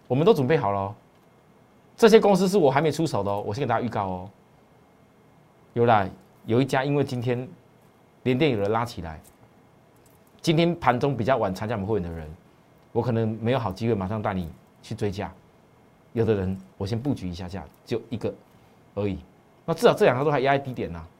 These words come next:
没什么动过。想要投资人，不要忘了这一波我教给大家的东西。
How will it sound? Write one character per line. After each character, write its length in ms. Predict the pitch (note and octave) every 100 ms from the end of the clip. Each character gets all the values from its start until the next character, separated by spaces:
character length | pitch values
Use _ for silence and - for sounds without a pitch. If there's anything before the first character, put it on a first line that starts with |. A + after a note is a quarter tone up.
| _ _ -
没 140 | A2
什 120 | -
么 60 | F2
动 160 | F#2+ F2+
过。 180 | F2+ - _ _ _ _ _ _ _ _ _ _ _ _ _ _ -
想 180 | - B2+
要 60 |
投 160 | G#2+ G#2
资 160 | G2+ F#2+
人， 80 | D2+ D#2+ _ _ _ _ _ _ _ _ -
不 60 | B2
要 100 | B2+
忘 180 | C#3 G2+
了 100 | F#2
这 140 | A2
一 80 | G#2+
波 180 | G#2 G#2
我 100 | F#2
教 160 | A#2+
给 100 | G2
大 140 | G2 F2+
家 120 | F2
的 40 |
东 160 | E2+ E2
西。 200 | -